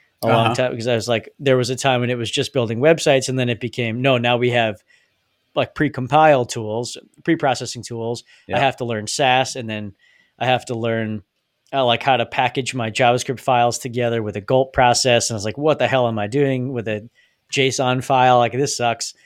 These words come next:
Speaker 1: And
Speaker 2: Yep.
Speaker 1: then, you know, just, like, that started the whole thing. But we're definitely, th-, we're in, like, a heavy JavaScript fatigue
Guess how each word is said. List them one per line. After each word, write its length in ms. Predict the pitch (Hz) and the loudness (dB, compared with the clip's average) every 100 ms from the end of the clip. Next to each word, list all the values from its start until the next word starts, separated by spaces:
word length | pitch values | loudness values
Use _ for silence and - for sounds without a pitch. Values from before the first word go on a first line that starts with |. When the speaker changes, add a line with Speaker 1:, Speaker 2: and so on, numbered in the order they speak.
| _ _ _ | _ _ _
Speaker 1:
And 80 | 101 | -6
Speaker 2:
Yep. 60 | 123 | -2
Speaker 1:
then, 340 | 120 117 123 _ _ | -4 -6 -10 _ _
you 100 | 131 | -8
know, 140 | 117 117 | -4 -2
just, 200 | 135 - | -2 -2
like, 140 | 113 | -2
that 180 | 131 123 | 0 -2
started 420 | - 127 107 104 | -2 -4 -4 -6
the 80 | 104 | -8
whole 160 | 113 107 | -8 -10
thing. 320 | - 139 107 | -8 -10 -6
But 200 | 113 107 _ _ _ _ _ | -8 -8 _ _ _ _ _
we're 120 | 135 | -6
definitely, 720 | 143 156 160 170 160 156 139 - _ _ _ - | 0 2 2 0 2 2 0 -6 _ _ _ -14
th-, 100 | - | -8
we're 200 | 156 160 | 0 2
in, 100 | 180 | 4
like, 120 | 165 | 2
a 100 | 135 | 0
heavy 300 | 120 135 120 | 2 0 0
JavaScript 460 | 107 104 104 - 104 | -4 -4 -4 -10 -16
fatigue 500 | 104 - 107 - | -18 -16 -16 -16